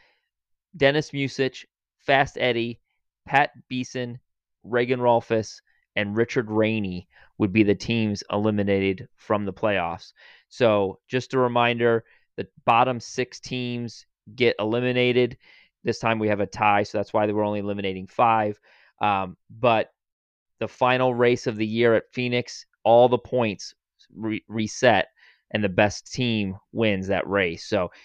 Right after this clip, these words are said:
just a reminder, you get to the final six, doesn't really matter your points. We're gonna reset 'em and, and have a shootout just like the,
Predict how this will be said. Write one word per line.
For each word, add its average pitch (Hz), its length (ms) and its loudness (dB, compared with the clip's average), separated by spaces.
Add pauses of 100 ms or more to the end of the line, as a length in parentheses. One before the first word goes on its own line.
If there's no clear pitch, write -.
(120)
just - 200 -6
a 120 40 8
reminder, 107 400 2
you 98 120 -4
get 107 160 0
to - 60 -16
the 107 80 -4
final 104 300 0
six, - 540 0 (460)
doesn't 101 180 -2
really 113 240 2
matter 110 300 2
your 110 160 0
points. 110 580 -2 (120)
We're 110 100 -4
gonna 98 180 -4
reset 104 400 0
'em 101 160 -2
and, 95 300 -6
and 92 280 -6 (460)
have 104 220 -2
a - 20 -2
shootout 95 440 0
just - 200 -8
like 95 220 -4
the, 92 280 -2